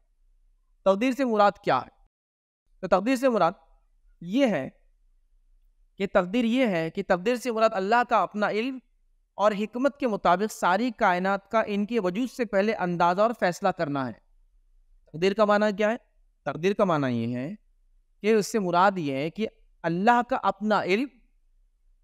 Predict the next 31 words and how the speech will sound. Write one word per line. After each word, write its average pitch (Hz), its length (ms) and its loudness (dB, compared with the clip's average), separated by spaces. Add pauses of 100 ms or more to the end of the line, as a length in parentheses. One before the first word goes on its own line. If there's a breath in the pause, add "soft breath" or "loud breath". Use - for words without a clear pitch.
(140)
और 214 200 4
हिकमत 233 480 -2
के 277 160 0
मुताबिक 185 460 0 (760)
सारी 220 480 2
कायनात 196 520 0
को, 233 200 -4 (680)
ठीक 196 120 -6
है, 262 100 0 (300)
का 226 180 4 (100)
इनके 220 340 0 (120)
वजूद 175 400 -4
से 294 140 -6
पहले 202 320 0 (180)
अंदाज़ा 196 440 2
लगाना 180 440 0 (540)
या 226 160 2
उसका 254 260 -2
फैसला 208 360 0
करना। 113 260 -8 (560)
मतलब 185 320 2
अल्लाह 185 300 2
ने 233 100 -2
जब 226 200 -2
तख्लीक 226 400 0
किया, 170 260 0 (180)
कायनात 190 380 2
को 226 120 -2
वजूद 220 280 -2
में 254 100 0
लाया, 156 320 -2